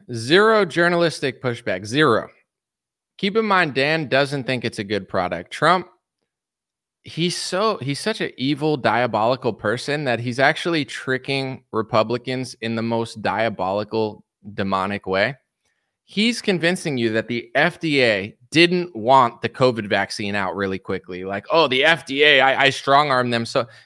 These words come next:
that would be like saying that you think that, you know, Boeing doesn't want the, your military industrial complex to buy their products, or, you know, the Secretary of State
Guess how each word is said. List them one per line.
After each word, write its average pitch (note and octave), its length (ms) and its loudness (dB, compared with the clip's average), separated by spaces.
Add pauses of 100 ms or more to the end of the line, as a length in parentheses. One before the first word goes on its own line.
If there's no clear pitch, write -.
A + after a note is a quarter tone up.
that G3 200 4
would A#3 120 0
be G#3 140 -4
like F3+ 240 2
saying D3 540 -2 (100)
that B2 280 0
you C3+ 200 -8
think D3+ 360 -6
that, B2 320 4 (260)
you A#2+ 80 -4
know, G#2 160 -2
Boeing A#2 640 -2
doesn't A#2 380 -4
want G#2+ 340 0 (420)
the, G2 640 -2
your A2 140 -6
military A#2+ 480 0
industrial A2 420 -2
complex A2+ 560 -2
to G2+ 80 -6
buy G2+ 220 2
their F#2+ 180 -2
products, G2 600 0
or, F#2 280 -6
you A#2 140 -4
know, G#2+ 180 -2
the G2+ 320 -8 (440)
Secretary B2+ 760 0
of G2 100 -2
State A2+ 540 0